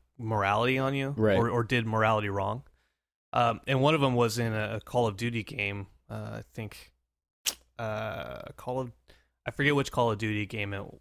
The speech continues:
Speaker 1: it was, but it's, like, just little, little stuff like, if, if you don't shoot this guy, th-, this guy's, like, you're, you're undercover, and it's telling you,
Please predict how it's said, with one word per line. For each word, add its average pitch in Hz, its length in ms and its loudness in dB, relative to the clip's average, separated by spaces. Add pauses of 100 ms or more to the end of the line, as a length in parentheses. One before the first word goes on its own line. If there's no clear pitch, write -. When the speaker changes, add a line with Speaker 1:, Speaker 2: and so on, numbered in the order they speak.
Speaker 1:
it 104 100 -6
was, 95 520 -6 (340)
but 120 260 2
it's, 117 220 -4
like, 117 340 0 (600)
just - 240 -4 (120)
little, 139 300 0
little 147 160 2
stuff - 260 0
like, 123 240 0
if, 123 140 -8 (520)
if 120 140 -6
you 135 100 2
don't 143 300 2
shoot - 320 0
this 127 260 0
guy, 101 560 2 (720)
th-, 123 140 -4
this 120 160 -2
guy's, 120 300 2
like, 113 260 -2 (160)
you're, 123 420 0
you're 113 200 0
undercover, 113 640 -2 (180)
and 113 100 -4
it's - 160 -8
telling 110 280 -2
you, 101 340 -4